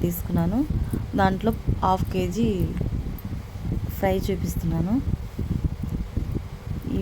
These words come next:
మసాలా వేగిన తర్వాత ఉడికించి, ఉడికించి పెట్టుకున్న చికెన్ వేసేసుకొని బాగా కలుపుకోవాలి. ఒక ఐదు నిమిషాలు బాగా మగ్గనివ్వాలి. ఇదో ఇలా అడుగంటుకోకుండా ఇలా కలుపుకోవాలి.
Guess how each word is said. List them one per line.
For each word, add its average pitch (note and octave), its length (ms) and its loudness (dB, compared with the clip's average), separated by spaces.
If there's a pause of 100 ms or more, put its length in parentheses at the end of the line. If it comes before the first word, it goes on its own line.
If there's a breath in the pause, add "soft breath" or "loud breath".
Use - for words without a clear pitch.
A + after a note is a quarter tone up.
(160)
మసాలా F#3+ 400 4
వేగిన F#3 320 4
తర్వాత F3+ 320 2 (760 loud breath)
ఉడికించి, G3+ 440 0 (240)
ఉడికించి G#3 400 2
పెట్టుకున్న F#3 400 2 (280)
చికెన్ F#3 360 0
వేసేసుకొని F3 520 2 (120)
బాగా F3 220 4
కలుపుకోవాలి. F3 600 2 (540 loud breath)
ఒక - 160 0
ఐదు F#3 300 2
నిమిషాలు F#3 420 2
బాగా F3 320 4
మగ్గనివ్వాలి. D#3+ 680 2 (760)
ఇదో F#3 200 2
ఇలా F#3 220 6
అడుగంటుకోకుండా F3 760 2
ఇలా F3 280 4
కలుపుకోవాలి. E3+ 560 2